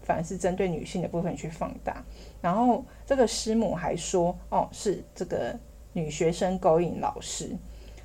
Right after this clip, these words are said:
这种部分的话，就是一直在用一个厌女的方式去做操弄。那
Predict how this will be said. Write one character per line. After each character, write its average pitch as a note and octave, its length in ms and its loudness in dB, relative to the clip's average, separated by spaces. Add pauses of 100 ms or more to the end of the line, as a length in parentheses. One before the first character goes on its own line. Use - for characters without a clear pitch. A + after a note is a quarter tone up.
(100)
这 D#4+ 140 8
种 G3 120 4
部 B3 180 4
分 A3+ 180 6
的 G#3 100 2
话， G3 160 2
就 G3+ 140 4
是 G3+ 320 4
一 B3 100 0
直 F3 180 0
在 F#3+ 180 6
用 F3+ 280 2
一 E3+ 60 -2
个 F3 140 2
厌 G#3+ 300 4
女 C#3 140 -2
的 A#2+ 140 0
方 E3+ 240 0
式 F3 160 4
去 F#3 240 0 (540)
做 E3 320 6
操 E3 420 2
弄。 F3 260 2 (600)
那 B3+ 200 2